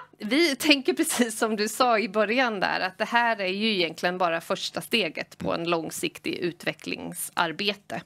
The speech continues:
Eh, och det är ju väldigt mycket som händer i vår, eh, förening just nu. Och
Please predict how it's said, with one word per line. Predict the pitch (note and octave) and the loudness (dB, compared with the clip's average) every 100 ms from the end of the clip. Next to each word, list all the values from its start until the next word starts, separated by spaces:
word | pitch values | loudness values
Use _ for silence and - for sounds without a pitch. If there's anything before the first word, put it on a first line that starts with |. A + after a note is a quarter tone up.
| _ - - - - - | _ -8 -8 -12 -12 0
Eh, | G#3 G3+ G3+ A#3 | 4 4 4 2
och | A3+ | 0
det | A#3+ C4+ | 4 4
är | F4 | 4
ju | E4+ | 2
väldigt | G3 F3 | 2 0
mycket | F#3 - F3+ | -4 -4 -4
som | G3+ F#3+ | -2 4
händer | C4 C#4 B3+ A3+ G#3+ | 4 4 4 2 2
i | G#3+ | -2
vår, | F#3 E3 E3 F3 - | 0 4 4 2 0
eh, | F3+ E3 | -2 -2
förening | - F#3+ D#3 E3 E3+ G3 - | 0 0 0 -4 -2 -4 -6
just | F#3+ F3+ - - | -2 -2 -2 -4
nu. | D3 F#3+ A#3 | -2 0 2
Och | G#3+ A3 | 4 4